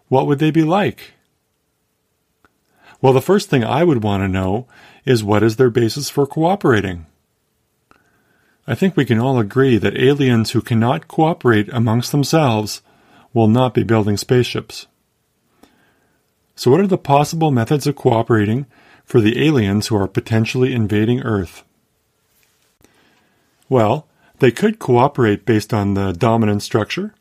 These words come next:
like many animals do here on Earth, and like we did before we became Homo sapiens. But if so, it is unlikely they could cooperate well enough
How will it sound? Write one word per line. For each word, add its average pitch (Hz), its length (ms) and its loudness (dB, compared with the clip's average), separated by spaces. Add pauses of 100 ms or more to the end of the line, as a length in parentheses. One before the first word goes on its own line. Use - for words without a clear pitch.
(580)
like 117 180 0
many 113 260 0
animals 127 520 -2
do 107 160 -2
here 101 200 0
on 98 140 -2
Earth, 110 420 -6 (1040)
and 117 120 0
like 113 160 2
we 143 180 2
did 113 240 0
before 113 320 0
we 120 120 2
became 117 300 -2
Homo 113 240 -2
sapiens. 110 760 -6 (1600)
But 135 100 2
if 139 140 2
so, 165 340 -2
it 131 160 0
is 120 100 0
unlikely 139 520 -2
they 110 160 -2
could - 160 -8
cooperate 123 520 -2
well 123 300 0
enough 98 380 -4